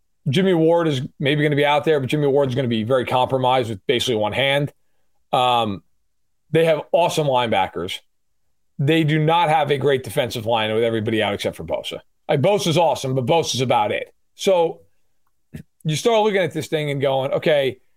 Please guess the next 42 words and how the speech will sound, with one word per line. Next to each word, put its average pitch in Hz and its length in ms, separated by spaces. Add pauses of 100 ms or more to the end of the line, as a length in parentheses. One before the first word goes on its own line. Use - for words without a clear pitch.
(260)
I 165 100
think 226 160
if 175 120
the 196 100
Chiefs 214 320
can 180 120
get 165 200
up 160 180
in 180 80
the 165 80
game 151 400
and 143 160
force 170 240
Jimmy 165 260
Garoppolo 151 380
to 135 60
have 143 120
to - 80
throw 151 300
the 147 80
ball, 147 540 (100)
they're 156 100
probably 170 380
in 139 80
pretty 139 160
good 120 180
shape." - 340 (400)
Because 165 320 (200)
for 175 120
all 240 140
the 240 120
talk 180 280
about 151 160
how, 151 240
how 143 300 (440)
the 147 80
weapons 165 400
in 151 80
the 147 80
Niners 143 340
are 117 60
great, 120 360